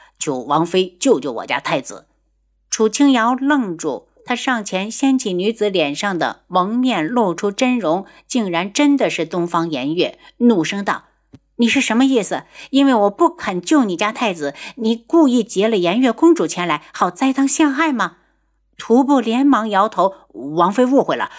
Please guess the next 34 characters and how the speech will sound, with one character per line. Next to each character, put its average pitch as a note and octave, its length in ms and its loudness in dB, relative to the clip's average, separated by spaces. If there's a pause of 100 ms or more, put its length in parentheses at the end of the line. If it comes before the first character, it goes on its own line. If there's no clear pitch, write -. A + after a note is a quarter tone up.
(160)
我 E3 320 0
知 A#3+ 160 2
道 F3+ 160 0
所 - 220 0
有 F#3 100 4
的 C3+ 80 -2
事 D#3+ 160 -8
情 D3+ 180 -4
都 F3 120 -2
是 D#3 100 -6
颜 D#3 240 2
月 B3+ 100 4
公 F3 220 -2
主 D#3+ 120 -4
引 D3+ 220 -2
起 - 140 -6
的， - 160 -8 (240)
便 F3 180 2
将 F#3+ 200 -2
她 F3+ 120 -2
捉 D#3 200 -2
来 D3 100 -2
由 C#3 160 -4
王 D#3 240 0
妃 A#3 160 -2
处 G3 220 0
置， A2+ 200 -8 (200)
哪 D3 260 -2
怕 - 300 -4
王 G3 180 0
妃 A3+ 160 -2
伤 C4 240 -2
了 F3 100 -6
她， B2+ 200 -8